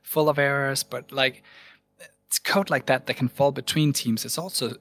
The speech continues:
another bad reason for, for, um, unifying code.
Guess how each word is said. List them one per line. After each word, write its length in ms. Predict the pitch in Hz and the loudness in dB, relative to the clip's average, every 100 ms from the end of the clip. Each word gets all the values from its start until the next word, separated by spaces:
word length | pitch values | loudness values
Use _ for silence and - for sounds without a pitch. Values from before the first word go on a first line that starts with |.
| _ - | _ 0
another 380 | 127 135 143 117 | 2 4 2 0
bad 320 | 120 117 117 | 0 -2 -2
reason 320 | 127 - 120 | -4 -2 -4
for, 380 | - 117 113 - _ | -2 -6 -6 -8 _
for, 340 | - 113 110 | -8 -6 -6
um, 320 | 110 110 - _ _ _ _ - - _ _ - | -6 -8 -10 _ _ _ _ -20 -20 _ _ -2
unifying 540 | 151 160 - 117 113 | 2 4 2 0 -2
code. 320 | - 123 110 | -4 -6 -8